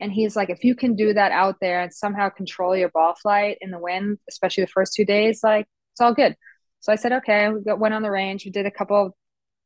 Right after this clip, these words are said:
couple, I would say, like, target practices like that. And then we just went out, and I, I think it's 'cause it was so brutal. I mean, it was gusting up to, like,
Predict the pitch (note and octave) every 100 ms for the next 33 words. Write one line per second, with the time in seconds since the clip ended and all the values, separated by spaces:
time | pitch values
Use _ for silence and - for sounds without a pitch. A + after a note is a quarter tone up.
0 | _ A3 G3 G3+ G3 G3 F#3+ - _ -
1 | F#3 F3+ G3 F3+ - G3 F#3+ F3+ F#3 F3+
2 | - F#3+ F#3 - D#3+ D#3+ - _ _ _
3 | F#3 F#3+ G3 G3+ A3 G3+ G#3+ A#3 - F#3
4 | F#3 C3+ G3 F#3+ F#3+ _ _ _ _ -
5 | G3+ - A#3 A#3+ A#3 - G#3+ F#3 - -
6 | - - G#3 F#3+ F#3+ F#3+ F#3 F3+ F#3 -
7 | F#3 - G3 - F#3+ F3+ - F#3 F3 E3+